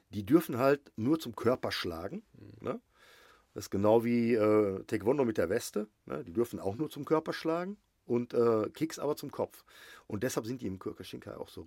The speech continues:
Speaker 1: richtig gut. Und die können auch Low-Kicks machen, das heißt, die arbeiten super effektiv. Ist auch sehr beliebt in Russland, Polen, also in so einem ganzen Ostblock
Speaker 2: Mhm.
Speaker 1: war es sehr, ist es sehr beliebt,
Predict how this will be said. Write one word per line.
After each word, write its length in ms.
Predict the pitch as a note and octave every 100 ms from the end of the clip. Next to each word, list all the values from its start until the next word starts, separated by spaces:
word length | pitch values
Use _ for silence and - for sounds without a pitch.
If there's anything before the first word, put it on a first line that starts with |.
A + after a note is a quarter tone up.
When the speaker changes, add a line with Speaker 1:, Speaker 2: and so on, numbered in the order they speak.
| -
Speaker 1:
richtig 360 | A#2 - - _
gut. 200 | G2+ F#2
Und 80 | G2+
die 60 | -
können 180 | E3 D#3
auch 60 |
Low-Kicks 340 | D3 D3 - G#2+
machen, 180 | G2+
das 120 | G2+ G#2
heißt, 200 | A#2 -
die 80 |
arbeiten 420 | F2+ F2+ - E2+ E2
super 240 | G#2+ -
effektiv. 480 | - F#2 C3 C#3 - - - -
Ist 160 | - A#2
auch 120 | G2
sehr 300 | F#2 B2 D3+
beliebt 540 | B2 A2 C3 D#3+ -
in 140 | A2 G2
Russland, 1120 | F#2 G#2+ - G#2 G2 G2 F#2+ F#2 F2+ F#2 - - _ _ _
Polen, 640 | - G#2+ A2 G#2+ G#2 G2+
also 160 | G#2 G2+
in 100 | G2
so 100 | G2+
einem 140 | G2+
ganzen 340 | G2 A#2 - -
Ostblock 460 | B2+ - A#2+ A2
Speaker 2:
Mhm. 320 | A2+ G2+ G2 G#2
Speaker 1:
war 140 | A2
es 100 | -
sehr, 140 | A2+
ist 160 | A#2 G2+
es 120 | G2
sehr 200 | G#2+ A2+
beliebt, 480 | G#2 G2+ A#2 B2+